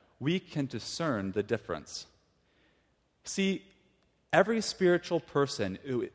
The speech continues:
who is from God confesses Jesus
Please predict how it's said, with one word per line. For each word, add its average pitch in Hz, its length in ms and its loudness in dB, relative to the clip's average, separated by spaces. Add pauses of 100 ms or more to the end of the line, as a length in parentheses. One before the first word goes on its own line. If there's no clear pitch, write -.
(120)
who 180 180 8
is 127 180 6
from 175 460 2
God 151 520 4 (460)
confesses 139 840 0 (120)
Jesus 110 640 0